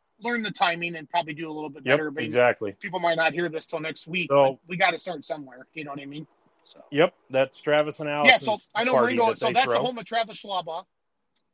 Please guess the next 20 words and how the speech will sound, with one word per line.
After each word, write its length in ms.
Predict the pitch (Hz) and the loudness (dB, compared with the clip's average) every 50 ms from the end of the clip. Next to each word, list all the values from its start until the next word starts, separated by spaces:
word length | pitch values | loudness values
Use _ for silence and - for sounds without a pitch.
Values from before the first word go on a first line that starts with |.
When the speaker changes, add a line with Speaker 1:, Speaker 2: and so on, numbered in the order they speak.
| - | -10
Speaker 1:
Uh, 220 | 175 160 156 151 151 156 - - | -10 -8 -8 -10 -12 -16 -18 -14
we 100 | 165 175 | -8 -6
all 160 | 180 180 185 | -4 -4 -4
know, 220 | 180 175 175 165 156 151 _ _ - - _ _ _ _ _ _ _ _ _ _ _ _ _ _ _ - | -4 -6 -6 -8 -10 _ _ _ -20 -20 _ _ _ _ _ _ _ _ _ _ _ _ _ _ _ -6
honestly, 460 | - 196 214 220 202 - 117 226 220 | -6 -4 -4 -6 -8 -8 -8 -6 -4
Speaker 2:
Agreed. 240 | 120 120 123 143 151 175 | -2 -2 -4 -4 -8 -12
Speaker 1:
you, 120 | 170 196 - _ _ _ - 202 208 202 | -20 -20 -20 _ _ _ -20 -20 -18 -14
you 180 | 180 190 190 - | -12 -10 -10 -8
can 140 | 202 185 | -4 -2
honestly 320 | 180 180 185 180 - 196 190 | 0 0 -2 -2 -8 -12 -12
say 260 | - 190 190 190 190 | -6 -2 -2 -2 -2
one 200 | 190 180 170 175 | -2 -6 -6 -6
of 80 | 180 170 | -6 -8
the 80 | 165 - | -10 -8
toughest 400 | - 180 175 - 180 151 135 - | -8 -8 -8 -8 -10 -16 -14 -14
diesel 280 | 170 175 - - - | -14 -14 -14 -14 -14
supers 360 | - - 185 160 180 175 147 | -16 -16 -16 -14 -12 -12 -10
in 60 | 151 156 | -8 -8
the 60 | 151 | -6
country. 360 | - 196 196 - 240 262 247 | -6 -6 -4 -4 -4 -6 -6